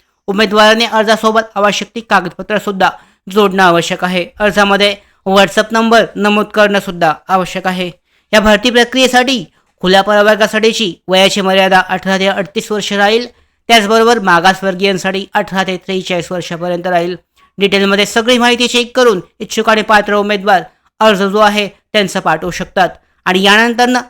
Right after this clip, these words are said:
लेखी परीक्षा जी आहे बारा जून दोन हजार पंचवीस रोजी दुपारी एक वाजता आयोजित करण्यात आली आहे. परीक्षेचं स्थळ इत्यादी सगळं माहिती ही WhatsApp-द्वारे सूचना जाहीर केल्या जातील.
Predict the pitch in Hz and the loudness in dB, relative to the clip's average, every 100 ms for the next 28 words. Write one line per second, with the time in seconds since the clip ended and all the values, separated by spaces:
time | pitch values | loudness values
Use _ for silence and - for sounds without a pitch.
0 | - 196 202 233 240 254 - 247 233 240 | -4 0 0 0 -2 -2 0 -2 0 0
1 | 226 214 - 165 175 190 196 208 190 170 | 0 -2 -4 0 4 4 2 0 -4 -6
2 | _ - 196 220 214 208 196 196 180 180 | _ -8 2 2 2 -2 -2 -2 -4 -8
3 | 196 175 190 190 196 185 190 185 190 - | -8 -6 -6 0 0 0 -6 -4 -4 -4
4 | 190 170 _ _ 180 175 - - 185 180 | -6 -6 _ _ -2 -2 -4 -4 -2 0
5 | 175 180 185 180 180 196 185 190 196 175 | 0 0 -2 -2 -6 -8 -8 -8 -10 -12
6 | - 240 214 185 _ _ - 214 214 - | 0 2 4 0 _ _ -8 -4 -4 -4
7 | 233 226 233 226 226 226 175 _ - 202 | -2 0 0 0 -2 -6 -12 _ -10 -2
8 | 196 185 - 190 175 180 175 165 _ - | 0 0 -2 -4 -2 -2 -2 -8 _ -8
9 | 208 - 202 160 _ - 202 202 185 175 | -8 -4 -4 -4 _ -16 -6 -4 -2 -4
10 | 165 165 165 170 185 | -4 -4 -4 -4 -6